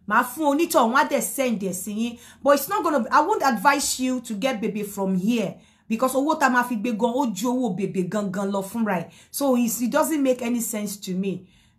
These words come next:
Then, kí ni nǹkan mi tí mo tún fẹ́ sọ? For people calling me from Nigeria, I'm sorry,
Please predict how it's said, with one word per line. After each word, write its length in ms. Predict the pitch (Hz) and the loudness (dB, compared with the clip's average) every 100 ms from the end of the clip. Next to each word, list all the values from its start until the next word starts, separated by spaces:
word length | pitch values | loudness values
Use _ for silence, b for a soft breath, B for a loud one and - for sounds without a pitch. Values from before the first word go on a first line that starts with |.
| - | -2
Then, 380 | 240 240 254 - | 2 2 0 -4
kí 100 | 339 | -2
ni 120 | 330 233 | -2 0
nǹkan 200 | 269 240 | 0 2
mi 100 | 339 | 0
tí 140 | - | -2
mo 160 | 254 233 | -2 -2
tún 120 | 254 | -4
fẹ́ 160 | 233 240 | -6 -4
sọ? 340 | 240 214 196 - | -4 -4 -6 -4
For 220 | 277 277 | -4 0
people 280 | 427 427 440 | 2 2 2
calling 340 | 349 302 302 | 2 2 2
me 100 | 277 | -2
from 340 | - 247 220 208 | -2 -2 -2 -2
Nigeria, 640 | 220 214 196 254 247 240 240 B B B B - | -2 -2 -2 -2 2 2 0 B B B B -2
I'm 120 | 240 | -2
sorry, 680 | - - 339 311 254 359 | 0 6 6 6 2 -4